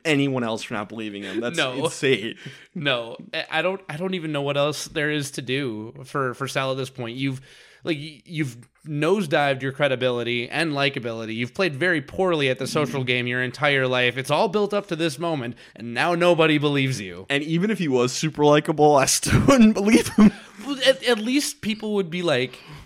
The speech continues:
Speaker 2: "Ryan, I would like to think we've known each other long enough. If we were on this tiny plane together and I said, 'Dude, I don't know how you t-, how to tell you this, but there's a giant tentacle monster that just dragged this guy out of the supernatural storm that came out of nowhere,' I'd like to think you'd at least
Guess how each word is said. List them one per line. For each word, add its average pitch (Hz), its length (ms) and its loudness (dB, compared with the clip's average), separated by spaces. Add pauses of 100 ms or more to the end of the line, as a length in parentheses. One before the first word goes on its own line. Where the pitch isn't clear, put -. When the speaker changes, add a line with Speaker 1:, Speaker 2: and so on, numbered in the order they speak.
(160)
Speaker 2:
"Ryan, 247 300 4
I 196 80 0
would 208 180 -2
like 220 240 -4
to 214 80 -2
think 127 320 -6
we've 143 300 -2
known 190 180 0
each 175 100 -2
other 180 160 0
long 143 280 -2
enough. 127 260 -4
If 127 240 -6
we 165 140 2
were 175 160 0
on 160 140 0
this - 120 -4
tiny 170 300 -2
plane 165 260 -4
together 143 320 0
and 135 80 0
I 135 80 2
said, 131 220 -4
'Dude, 135 160 2
I 123 80 2
don't 151 160 0
know 147 40 2
how 147 100 2
you 135 120 2
t-, 139 100 -6 (140)
how 143 140 -4
to 131 80 -4
tell 139 160 -4
you 143 100 -2
this, 160 380 -4 (440)
but 131 120 -4
there's 156 180 4
a 139 60 0
giant 135 340 0
tentacle 131 320 -4
monster 127 360 -4
that 113 160 -4
just 135 220 0
dragged 127 400 2
this 127 180 -4
guy 120 200 2
out 120 160 2
of 117 120 -6
the 120 80 -4
supernatural 139 600 -4
storm 123 320 -4
that 120 80 -6
came 131 220 -2
out 123 80 0
of 120 80 -4
nowhere,' 117 280 -2
I'd 156 140 -4
like 277 180 -2
to 294 80 -6
think 220 280 -8
you'd 214 100 -8
at 202 80 -2
least 196 240 -4